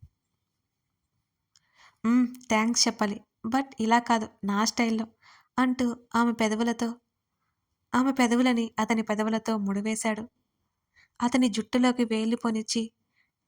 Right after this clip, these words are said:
ఆమె వైపు లాక్కుని హత్తుకుంది ధరణి. ఆమె నుంచి మెల్లిగా దూరం జరిగాడు. కళ్ళు దించి దిక్కులో చూస్తుంటే లేచి కూర్చుని గడ్డం కింద చేతులు పెట్టుకుని ఆమెనే చూస్తున్నాడు గగన్. మరో ఐదు నిమిషాలు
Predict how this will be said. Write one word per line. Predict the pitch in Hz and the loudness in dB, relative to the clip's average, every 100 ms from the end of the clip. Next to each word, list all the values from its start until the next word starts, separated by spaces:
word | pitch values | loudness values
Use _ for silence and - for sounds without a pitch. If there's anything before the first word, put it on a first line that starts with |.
| _ 233 | _ 2
ఆమె | 233 233 | 4 2
వైపు | 220 220 220 226 - _ _ | 0 -2 -4 -8 -8 _ _
లాక్కుని | 220 214 220 240 226 | 2 2 2 -2 -2
హత్తుకుంది | 208 - 233 220 214 220 | -2 -4 -4 -2 -2 -2
ధరణి. | 220 214 214 - _ _ _ _ _ _ 240 | -4 -4 -8 -12 _ _ _ _ _ _ 0
ఆమె | 240 240 | 2 2
నుంచి | 233 233 | 0 0
మెల్లిగా | 233 220 226 233 | -2 -2 0 0
దూరం | 208 220 233 | 0 -2 0
జరిగాడు. | 220 220 220 214 - _ _ _ _ _ - | -2 -2 -4 -6 -10 _ _ _ _ _ 2
కళ్ళు | 277 285 | 4 4
దించి | 285 262 247 240 | 2 2 0 -2
దిక్కులో | 220 220 240 | -2 0 0
చూస్తుంటే | 240 233 - 220 233 226 _ _ _ _ - | 0 -2 -4 -4 -4 -6 _ _ _ _ -2
లేచి | 233 247 - | 0 0 0
కూర్చుని | 240 233 220 220 - _ _ _ - | -4 -2 -6 -6 -10 _ _ _ -4
గడ్డం | 240 240 240 254 | 0 0 0 0
కింద | 254 240 | 0 0
చేతులు | 240 220 233 233 | 0 -4 -2 -2
పెట్టుకుని | 226 - 226 226 _ - | -4 -4 -4 -4 _ -2
ఆమెనే | 214 226 233 | 0 0 -2
చూస్తున్నాడు | 240 233 - 220 220 214 226 226 - | -2 -6 -4 -4 -4 -2 -4 -4 -6
గగన్. | 208 208 214 _ _ _ _ - - _ _ _ _ _ _ _ _ _ _ 240 | -4 -4 -6 _ _ _ _ -20 -20 _ _ _ _ _ _ _ _ _ _ 0
మరో | 269 294 - | 2 2 2
ఐదు | 233 233 | 2 2
నిమిషాలు | 226 233 262 247 | 2 2 2 0